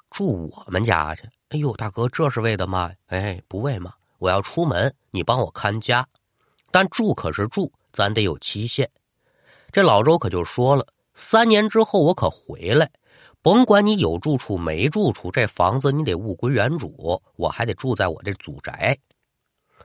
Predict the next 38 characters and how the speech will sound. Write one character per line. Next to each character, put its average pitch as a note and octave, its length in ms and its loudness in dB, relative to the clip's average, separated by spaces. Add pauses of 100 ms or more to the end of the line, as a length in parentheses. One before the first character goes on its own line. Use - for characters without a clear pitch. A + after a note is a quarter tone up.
(420)
王 G3 340 2
宝 E2+ 220 2
当 E3+ 240 4
时 E3 160 -2
只 - 200 -6
当 A#2+ 240 0
这 D#3 140 2
老 E2+ 280 -2
周 B2 260 2
仁 A2 200 0
慈 C3+ 220 -4
心 E3 260 -2
善， F3+ 280 0 (160)
倒 G2+ 180 2
可 F2 140 -8
没 G2 120 -2
想 D#2 220 -6
太 E2 220 -2
多， G2 320 -6 (240)
一 C3 200 -2
阵 G#3 220 4
的 A2 80 4
感 D#2+ 220 0
恩 G#2+ 180 -2
戴 C3+ 220 0
德 A2 180 0
之 D#3 160 -6
后， F3+ 340 -12 (200)
可 - 100 -6
就 D#2+ 140 -6
住 F2 200 -4
进 D2+ 160 -10
去 D2+ 140 -12
了。 C2+ 140 -14 (520)
不 E2+ 120 -2
成 D#2 240 -4
想 D2 180 -4
啊， - 240 -20